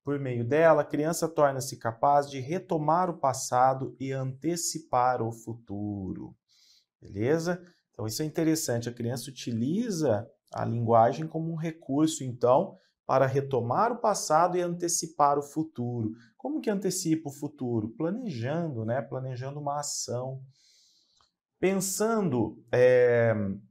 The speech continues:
nisso, a gente pensa, a gente pode dizer o seguinte: como que a criança, é, reconstitui, então, né? Porque a gente fala aqui, ó, retomar o passado, né? Então, como, como será que a criança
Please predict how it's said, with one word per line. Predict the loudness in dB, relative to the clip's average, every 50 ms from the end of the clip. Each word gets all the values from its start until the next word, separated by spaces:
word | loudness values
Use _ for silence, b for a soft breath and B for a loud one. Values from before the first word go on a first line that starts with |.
| _ _ _ _ _ _ _ _ _ _ _ _ _ -8 -4
nisso, | -4 -2 0 2 2 0 0 0 -2
a | -2
gente | -2 -2 -4 -6 -8 -8
pensa, | -4 -4 -2 -2 -2 -2 -4 -4 -6 -4 -6
a | -4
gente | -4 -4 -6 -6 -2
pode | 0 0 0 0 -4
dizer | -12 -10 -6 -4
o | -4 -4
seguinte: | -4 -6 -6 -6 -4 -2 -2 0 0 -2 -4
como | -2 0 0 2 2 0 0
que | 0 0
a | -2 0
criança, | -2 0 0 2 2 2 0 0 -2 -4 -6 -8 -6 -4 -6 -6 -6 -12 _ _ _ _ _ _ _ _ _ _ _ _ _ _ _ _ _ _ _ _ _ _ -2
é, | -2
reconstitui, | 0 0 0 0 0 -2 0 0 0 2 2 0 -2 -4 -4 -2 -2 -2 -4 -2 -2 0 0 2 0 0
então, | 0 -2 -2 2 4 6 6 6 4
né? | 0 -2
Porque | -6 -6 -10
a | -8
gente | -8 -8 -2
fala | -2 0 0 0
aqui, | -2 -2
ó, | -2
retomar | 0 0 -2 -4 0 2 2 2 6 4 4 4 4 0
o | -2 0
passado, | 0 0 0 0 -4 -4 0 2 4 4 4 2 0 -2 -2
né? | -4 -4 -6 -8 -12 _ _ _ _ _ _ _
Então, | _ -10 -8 0
como, | 0 0 0 0 -6 -10 -16 _
como | -8 -8 -6
será | -2 0 2 2 2
que | 2 0 -4
a | -6
criança | -4 -2 -2 -2 0 -2 -2 -2 -4 -4 -2 0 0 0 0